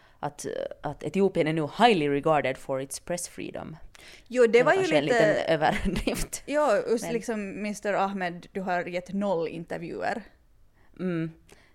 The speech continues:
Speaker 1: Ja, det var ju någonting, det kan vi nu prata om sen efter
Speaker 2: Ja.
Speaker 1: det här, om det här, han, att han inte har gett några intervjuer, och så pratar han också om det här om att, att nu är liksom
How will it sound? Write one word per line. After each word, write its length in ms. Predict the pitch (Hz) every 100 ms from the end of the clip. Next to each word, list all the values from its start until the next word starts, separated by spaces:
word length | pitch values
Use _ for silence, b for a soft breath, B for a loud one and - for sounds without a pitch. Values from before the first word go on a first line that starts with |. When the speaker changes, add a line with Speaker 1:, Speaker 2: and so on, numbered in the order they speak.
| -
Speaker 1:
Ja, 120 | 180
det 80 | 180
var 80 |
ju 60 | 151
någonting, 300 | 135 - 139
det 80 | -
kan 120 | 156
vi 100 | 135
nu 60 | 135
prata 300 | 139 143 135
om 120 | 156 - -
sen 300 | - - 151
efter 240 | 147 160 -
Speaker 2:
Ja. 40 |
Speaker 1:
det 60 | 139
här, 180 | 151 143
om 80 | 147
det 100 | 151
här, 160 | 147
han, 220 | 156 156 156
att 120 | - -
han 100 | 147
inte 200 | 156 151
har 80 | - B B B
gett 240 | - 160 160
några 220 | 151 151 - B B B B
intervjuer, 800 | 180 160 170 175 233 247 233 202
och 80 | 165
så 80 |
pratar 240 | 170 170 165
han 100 | 160
också 200 | 151 156
om 60 |
det 60 | 139
här 200 | 143 139
om 120 | 135
att, 260 | 135 - -
att 160 | - 135
nu 220 | 151 139
är 120 | 135 135
liksom 540 | 135 - 135 131 131